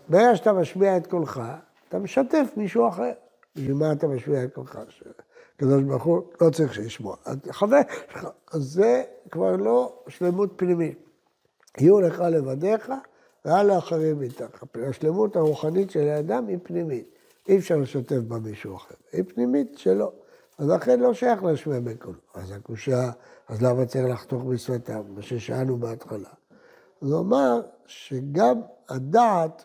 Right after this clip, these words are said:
גם הפנימיות, היא לא באה לשלמות עד שהיא תגיע לאיברים החיצוניים. כלומר,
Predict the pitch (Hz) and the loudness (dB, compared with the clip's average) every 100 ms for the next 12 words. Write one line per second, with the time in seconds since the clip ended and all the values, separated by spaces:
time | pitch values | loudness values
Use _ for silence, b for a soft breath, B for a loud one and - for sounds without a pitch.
0 | - 165 220 208 170 151 147 160 208 226 | -2 0 2 0 -4 -6 -4 -2 2 4
1 | 208 208 - b b b _ 147 143 208 | 2 -2 -20 b b b _ -2 4 4
2 | 214 190 214 185 151 - 151 151 196 233 | 4 6 6 4 0 -2 0 0 2 2
3 | 202 202 - - _ _ - 196 202 - | 2 0 -10 -20 _ _ 2 2 2 -4
4 | 170 156 160 160 147 190 170 151 135 143 | -4 -4 -2 -2 2 2 4 2 0 0
5 | 160 135 127 117 - 123 113 98 - _ | 0 -2 -8 -10 -8 -10 -8 -12 -14 _
6 | _ _ b b b b b - 147 143 | _ _ b b b b b 0 2 2
7 | 139 | 0